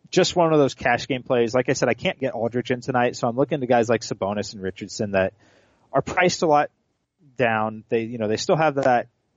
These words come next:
little bit of upside, but a pretty high floor. They're very consistent players. What Josh Richardson does is he reminds me of Harrison Barnes back when Harrison Barnes was only fifty-five hundred.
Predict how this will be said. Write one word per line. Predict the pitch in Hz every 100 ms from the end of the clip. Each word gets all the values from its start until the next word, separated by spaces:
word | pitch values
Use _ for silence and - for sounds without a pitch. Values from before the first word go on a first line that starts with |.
| _ _
little | 139 220 208
bit | 180
of | 131
upside, | 131 - 139 123 120
but | 123
a |
pretty | 135 208 196
high | 139 127
floor. | - 120 98
They're | 98
very | 123
consistent | 131 127 - 120 -
players. | 123 120 123 - _ _
What | - 202
Josh | 190 185 -
Richardson | 156 143 - 120
does | 120 113
is | 107
he | 175
reminds | 190 123 127 139
me | 156 139
of | 113
Harrison | - 127 120 127
Barnes | 117 120 110 -
back | 117 117
when | 117
Harrison | 107 110 - 107
Barnes | 107 107 95
was | 98 107
only | 104
fifty-five | - 107 95 104 90
hundred. | 87 80 -